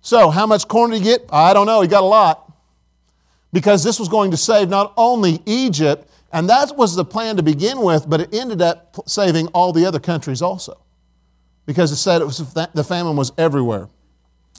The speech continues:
Now you have, right in the middle of this story, it's interesting what he does, what, what the story does. It talks about the seven good years, and later on it's gonna talk about the seven bad years, right?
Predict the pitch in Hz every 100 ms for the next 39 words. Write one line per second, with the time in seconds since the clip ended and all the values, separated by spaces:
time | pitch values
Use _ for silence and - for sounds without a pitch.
0 | - 220 277 254 226 190 - - _ -
1 | 254 311 277 220 233 226 180 - - 214
2 | 202 139 131 156 _ _ _ _ _ _
3 | _ _ _ 220 - 254 247 233 233 202
4 | 175 175 165 170 123 - - 160 160 156
5 | 160 - 156 147 180 117 - - _ _
6 | _ _ _ _ 196 - 294 294 285 233
7 | 214 - 254 233 196 156 233 262 185 175
8 | 160 160 170 190 185 - _ _ _ _
9 | _ - 214 220 240 262 202 226 214 185
10 | 185 185 - 208 170 165 156 208 180 131
11 | 120 87 - - - 143 165